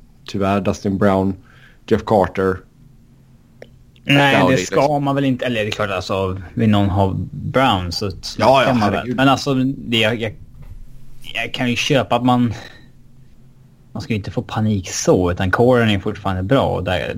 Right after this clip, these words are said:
Speaker 2: den håller man väl fast vid tills att de lägger av i princip. Man har inte så mycket val när man sitter på den.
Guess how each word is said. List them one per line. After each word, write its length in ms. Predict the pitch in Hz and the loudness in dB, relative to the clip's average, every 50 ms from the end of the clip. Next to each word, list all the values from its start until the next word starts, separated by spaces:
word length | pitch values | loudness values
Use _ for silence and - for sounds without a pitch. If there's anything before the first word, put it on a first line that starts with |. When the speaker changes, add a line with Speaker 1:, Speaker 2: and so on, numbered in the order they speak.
| - - - | -10 -10 -8
Speaker 2:
den 520 | 101 98 90 104 98 92 90 92 92 90 - - - - - - - _ - _ _ - | -6 -2 0 0 0 0 -2 -4 -6 -8 -10 -14 -20 -20 -20 -20 -20 _ -20 _ _ -20
håller 260 | - - - 101 98 95 | -10 -4 -2 -2 0 2
man 140 | 95 95 | 2 2
väl 100 | 92 92 | 2 0
fast 380 | 95 - 117 113 - - - - | 0 0 0 0 0 -4 -6 -4
vid 180 | 95 92 90 90 | -4 -4 -4 -4
tills 360 | - 98 87 87 87 - - | -6 -6 -6 -8 -8 -8 -8
att 300 | 90 - - - - - _ - - | -8 -8 -10 -18 -20 -20 _ -8 -2
de 320 | - 92 90 85 87 87 - - - | -2 -2 0 -2 -4 -6 -8 -10 -8
lägger 420 | - 98 92 92 90 90 92 92 | -4 -2 0 0 0 2 2 2
av 280 | 123 135 113 98 90 - - - - - - | 2 2 2 2 0 -4 -10 -20 -20 -6 -2
i 120 | 104 98 | 0 0
princip. 360 | 101 104 107 - - - - - - - - - | 2 0 0 0 -2 -2 -4 -4 -12 -8 -2 2
Man 100 | 104 98 | 4 6
har 60 | 92 | 6
inte 120 | 95 90 - | 6 4 4
så 80 | - | 2
mycket 240 | 87 85 - - - | 2 2 2 0 2
val 320 | - - - - - - - | 2 4 4 2 2 0 -2
när 80 | - | -2
man 120 | - - - | -2 -2 -2
sitter 320 | - - - - - - | -4 -6 -10 -10 -8 -6
på 120 | - - - | -2 -2 0
den. 320 | - - - 85 87 87 | 0 0 -2 -2 -4 -6